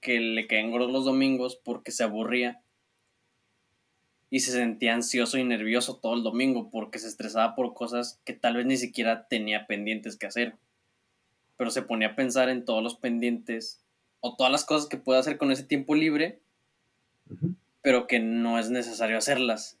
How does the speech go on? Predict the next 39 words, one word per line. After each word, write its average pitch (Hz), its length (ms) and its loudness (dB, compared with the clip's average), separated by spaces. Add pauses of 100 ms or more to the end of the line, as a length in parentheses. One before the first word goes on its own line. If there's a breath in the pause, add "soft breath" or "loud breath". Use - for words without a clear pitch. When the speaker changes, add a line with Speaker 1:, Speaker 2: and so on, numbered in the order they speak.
Speaker 1:
y 117 320 0
se 110 220 -2
pierde 110 480 0
eso, 113 460 -2 (180)
ese 120 240 -4
descanso. 120 680 -2
Creo 117 120 -6
que 151 60 -4
es 151 80 -2
una 175 160 4
energía 139 280 4
rara 143 280 4
el 151 100 2
domingo. 120 400 0
Creo 117 140 -6
que 147 80 -4
esa 170 100 -2
energía 143 500 -2 (1300)
Speaker 2:
Ujú. 131 200 -2
Speaker 1:
no 285 180 6
la 311 240 4
tenemos 156 440 6
los 135 220 2
viernes 123 380 2
ni 147 100 4
los 110 200 0
sábados, 139 560 2 (720)
pero 135 160 6
el 123 40 4
domingo 123 380 4
sí, 139 100 -2
porque 135 240 -6
está 120 120 -4
muy 123 100 4
Speaker 2:
Ajá. - 80 0
Speaker 1:
pegado 127 260 4
al 123 80 4
lunes 127 540 2
y 117 280 -2